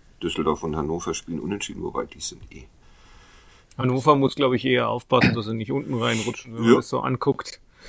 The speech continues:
Speaker 1: Tatsächlich. Ein Punkt nur vor Sandhausen auf dem Relegationsplatz.
Speaker 2: Und zwei vor Aue. Also, mich würd's eigentlich nicht wundern, wenn Martin Kind da plötzlich, äh,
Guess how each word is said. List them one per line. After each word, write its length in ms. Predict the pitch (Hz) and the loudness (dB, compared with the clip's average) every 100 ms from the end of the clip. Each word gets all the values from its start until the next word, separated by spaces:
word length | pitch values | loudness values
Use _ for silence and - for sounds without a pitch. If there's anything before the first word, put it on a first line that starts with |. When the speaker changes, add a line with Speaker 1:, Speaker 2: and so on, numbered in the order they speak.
| - - | -2 0
Speaker 1:
Tatsächlich. 840 | 143 - - - 131 - - - - _ _ _ _ _ _ _ _ _ _ - | 2 2 0 -2 -4 -2 -4 -6 -16 _ _ _ _ _ _ _ _ _ _ -10
Ein 260 | - 92 113 | -6 -6 -6
Punkt 280 | - 101 101 | -10 -4 -2
nur 120 | 87 | 0
vor 320 | - 78 60 - | 2 0 -2 0
Sandhausen 640 | - - - - 71 - 110 | 0 2 -2 -6 -8 -6 -6
auf 160 | - | -6
dem 140 | 110 80 | -4 -4
Relegationsplatz. 1200 | 73 82 - - - - - - - - - - | -4 -6 -8 -6 -6 -8 -12 -12 -14 -20 -20 -8
Speaker 2:
Und 180 | 120 117 | -4 -2
zwei 400 | - 131 120 127 | 0 4 6 4
vor 300 | - 117 - | 4 2 4
Aue. 300 | 135 120 95 _ 107 190 208 131 | 2 0 -2 _ -20 -16 -14 -12
Also, 240 | 113 104 - _ _ _ - | -12 -14 -16 _ _ _ -8
mich 160 | 113 | 2
würd's 180 | 131 135 | 2 4
eigentlich 240 | 135 127 123 | 4 4 2
nicht 160 | 117 | 2
wundern, 300 | 131 151 123 | 2 4 4
wenn 100 | 120 | 2
Martin 360 | 120 120 120 113 | 2 2 0 0
Kind 220 | - 143 | 0 0
da 80 | 113 | 0
plötzlich, 680 | - 123 - - 117 - - 123 113 - - - - - | -2 -4 -4 -6 -8 -10 -14 -16 -16 -14 -14 -14 -16 -2
äh, 140 | - | 0